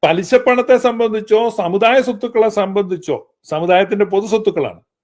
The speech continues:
കേസുകൾ വരുമ്പോൾ ഇടവക പള്ളിയുടെ സ്വത്തുക്കൾ, അത് ഇടവകയുടെ സ്വത്താണ്,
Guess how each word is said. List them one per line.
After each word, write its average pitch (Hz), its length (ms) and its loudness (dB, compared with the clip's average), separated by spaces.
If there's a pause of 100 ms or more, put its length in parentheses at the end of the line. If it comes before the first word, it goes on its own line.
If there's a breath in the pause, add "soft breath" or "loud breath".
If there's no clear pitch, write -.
(720)
കേസുകൾ 254 460 6
വരുമ്പോൾ 180 640 0
ഇടവക 190 540 -2
പള്ളിയുടെ 240 560 -4
സ്വത്തുക്കൾ, 208 600 -4
അത് 147 140 -6
ഇടവകയുടെ 190 640 2
സ്വത്താണ്, 147 500 -6